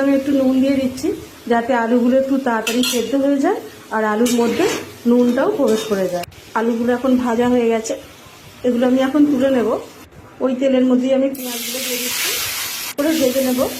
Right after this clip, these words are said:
এদিকে পেঁয়াজগুলো ভাজা হচ্ছে, আমি এদিকে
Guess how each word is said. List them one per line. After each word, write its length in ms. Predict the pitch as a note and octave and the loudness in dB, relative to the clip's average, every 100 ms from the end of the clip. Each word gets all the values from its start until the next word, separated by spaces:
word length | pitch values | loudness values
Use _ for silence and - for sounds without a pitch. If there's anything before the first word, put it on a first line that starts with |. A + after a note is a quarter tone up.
| - - - - - - - - | -8 -8 -8 -10 -8 -10 -10 -6
এদিকে 240 | A#3+ B3+ C4+ | -4 -2 0
পেঁয়াজগুলো 460 | C4 B3+ B3 B3 C#4 C4 | 0 0 0 0 0 0
ভাজা 240 | A#3+ A#3+ B3+ | 0 0 0
হচ্ছে, 240 | B3+ B3+ G4+ E4+ | 0 0 0 0
আমি 160 | A#3+ C4 D#4+ - - - - | 2 2 0 -6 -12 -10 -4
এদিকে 280 | A#3+ B3+ | -2 0